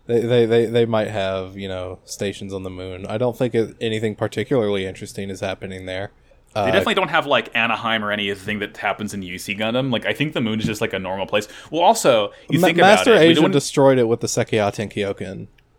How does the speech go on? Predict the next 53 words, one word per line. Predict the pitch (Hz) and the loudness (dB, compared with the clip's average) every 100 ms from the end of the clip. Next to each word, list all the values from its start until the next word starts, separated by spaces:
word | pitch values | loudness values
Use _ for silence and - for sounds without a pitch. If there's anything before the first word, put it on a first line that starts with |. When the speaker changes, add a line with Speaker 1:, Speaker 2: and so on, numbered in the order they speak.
| _ | _
Speaker 2:
Yeah, | 143 135 | 2 2
because | 131 135 131 | 4 2 2
Dome | 123 117 | 2 2
was | 107 | 0
turning | 117 110 101 | 0 0 0
into | 98 101 | -4 -4
a, | 90 - - | -6 -6 -2
uh, | 90 87 - 87 80 | 2 2 0 -2 -4
a, | 90 | -8
an | 87 | -6
ape. | 85 - - _ | -8 -8 -18 _
Speaker 1:
Yeah. | 117 98 95 98 | -8 -4 -4 -6
Speaker 2:
<laughs> | - _ _ _ - | -14 _ _ _ -4
He | 135 | -4
was | - | -2
turning | 143 120 127 | -2 2 2
into | 110 110 | 0 -2
Speaker 1:
They | 110 | 0
Speaker 2:
a | |
Speaker 1:
were | 110 | 0
in | |
Speaker 2:
great | 101 | 0
Speaker 1:
the | 107 98 | 0 0
Speaker 2:
ape. | |
Speaker 1:
Guiana | 107 101 101 | 0 0 0
Speaker 2:
Um, | |
Speaker 1:
Highlands. | 101 98 98 98 101 - _ _ _ - | 0 0 0 -2 -8 -16 _ _ _ -2
Speaker 2:
and | 185 | 2
you'd | 254 | 4
also | 320 440 427 | 4 6 4
think | - 175 175 | 4 0 0
that, | 127 | 2
like, | 123 | 2
with | 123 117 | 0 0
all | 107 127 | 2 2
of | 131 | 2
the | 160 | -2
space | - 90 | -2 -4
colonies | - 107 113 | -2 -2 0
floating | 131 131 131 | 0 2 2
around, | 135 | 2
that, | 110 | 2
like, | 98 92 | 0 -2
the | 98 | -6
tides | - 104 | -4 -4
would | 123 | -2
be | 127 | -4
fucked | - - 110 | -4 -2 -2
up | |
by | 90 85 | 0 0
those. | 82 87 117 | -2 -2 -4
Several, | - - 101 113 | -4 -2 0 2
like, | 110 104 | 2 0